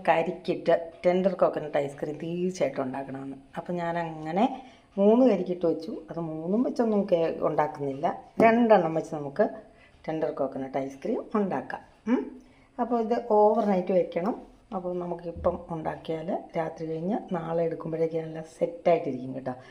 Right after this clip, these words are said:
നമ്മളിങ്ങനെ കടയിൽ നിന്ന് വാങ്ങിക്കുന്ന വലിയ വേറെ സാധനങ്ങളൊന്നും ഇടുന്നില്ല. വീട്ടിലുള്ള സംഭവം കൊണ്ട് മാത്രമാണ് നമ്മുടെ ഐസ്ക്രീം കേട്ടോ. അപ്പോൾ ഓക്കെ. അപ്പോൾ ദാ ഐസ്ക്രീമിന് വേണ്ട രണ്ട്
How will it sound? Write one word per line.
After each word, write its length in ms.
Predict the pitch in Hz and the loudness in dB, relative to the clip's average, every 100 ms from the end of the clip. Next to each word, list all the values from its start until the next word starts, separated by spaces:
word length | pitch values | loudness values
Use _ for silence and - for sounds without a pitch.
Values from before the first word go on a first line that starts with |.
| - - _ | -20 -20 _
നമ്മളിങ്ങനെ 480 | 226 247 254 240 226 208 | 4 6 6 4 4 6
കടയിൽ 220 | 196 202 | 8 6
നിന്ന് 140 | 220 | 6
വാങ്ങിക്കുന്ന 360 | 202 190 190 190 | 2 0 0 0
വലിയ 300 | 180 175 180 | 0 2 2
വേറെ 300 | 175 170 175 | 4 6 4
സാധനങ്ങളൊന്നും 680 | 175 156 160 165 160 160 160 | 4 2 2 0 -2 -4 -6
ഇടുന്നില്ല. 320 | 143 147 156 | -6 -6 -6
വീട്ടിലുള്ള 580 | 156 151 156 170 156 160 - - - _ - | -6 -10 -2 0 0 -4 -8 -16 -20 _ -8
സംഭവം 300 | 165 170 165 | 0 2 2
കൊണ്ട് 180 | 165 156 | -2 -6
മാത്രമാണ് 680 | 151 156 160 175 226 202 160 | -8 -8 -8 -2 2 2 2
നമ്മുടെ 240 | 151 147 147 | -2 -4 -2
ഐസ്ക്രീം 440 | 147 - 147 151 | -4 -6 -10 -10
കേട്ടോ. 200 | 165 175 - - _ _ _ _ _ _ _ _ 185 | -4 -6 -6 -16 _ _ _ _ _ _ _ _ -2
അപ്പോൾ 140 | 190 | 0
ഓക്കെ. 220 | 196 220 269 - - _ _ _ _ _ _ 208 | 2 0 -6 -8 -20 _ _ _ _ _ _ -8
അപ്പോൾ 140 | 226 | -2
ദാ 140 | 226 220 - - - | 0 -2 -6 -14 -2
ഐസ്ക്രീമിന് 540 | 190 208 220 220 220 | 0 0 0 0 2
വേണ്ട 260 | 202 185 180 254 359 - - _ _ _ 185 | 2 2 4 4 2 -10 -20 _ _ _ -2
രണ്ട് 600 | 185 202 214 220 208 | 0 2 4 4 4